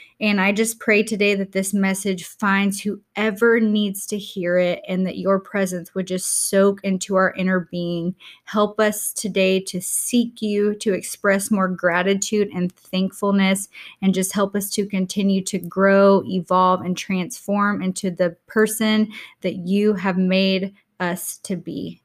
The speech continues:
In your holy name, amen. So today is Jesus Always by Sarah Young, and I'm reading August tenth. So let's dive right in.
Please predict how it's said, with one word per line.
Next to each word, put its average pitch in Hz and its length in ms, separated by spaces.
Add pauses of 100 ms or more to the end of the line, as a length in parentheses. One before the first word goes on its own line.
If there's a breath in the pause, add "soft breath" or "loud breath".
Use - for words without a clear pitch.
(100)
In 196 140
your 180 100
holy 202 360
name, 185 420 (160)
amen. 180 440 (600)
So 220 300
today 240 480
is 220 600 (240)
Jesus 208 460
Always 202 460
by 190 160
Sarah 196 420
Young, 226 440
and 196 100
I'm 190 160
reading 185 400
August 185 420
tenth. - 420
So - 160
let's 180 300
dive 196 240
right 202 240
in. 311 340